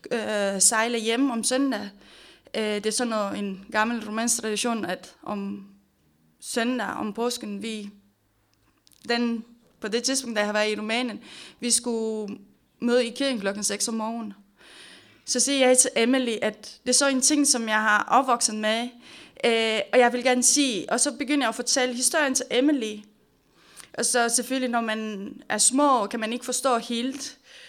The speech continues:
Og så vi kan fange børn om, at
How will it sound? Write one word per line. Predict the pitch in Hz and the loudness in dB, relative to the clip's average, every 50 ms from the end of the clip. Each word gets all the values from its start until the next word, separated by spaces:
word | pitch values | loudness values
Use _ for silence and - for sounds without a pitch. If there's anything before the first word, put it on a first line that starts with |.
| - - - - _ - - | -20 -20 -20 -20 _ -6 -4
Og | - 214 - | -2 2 2
så | - - 240 233 233 226 220 214 208 202 196 190 190 185 170 165 - _ _ _ _ _ _ _ _ _ _ _ _ _ _ - - | 4 4 4 4 4 4 4 2 2 0 0 -2 -6 -8 -10 -14 -18 _ _ _ _ _ _ _ _ _ _ _ _ _ _ -14 -8
vi | - 208 220 | -6 -6 -4
kan | 208 220 208 | -4 -6 -2
fange | - 202 208 220 202 | 2 2 2 2 2
børn | 196 233 240 254 269 247 208 196 - - - - - | 4 6 6 6 6 4 2 -2 -4 -6 -8 -6 -4
om, | - 208 208 202 | -4 -2 -2 -2
at | - - - - - | -4 -6 -8 -12 -14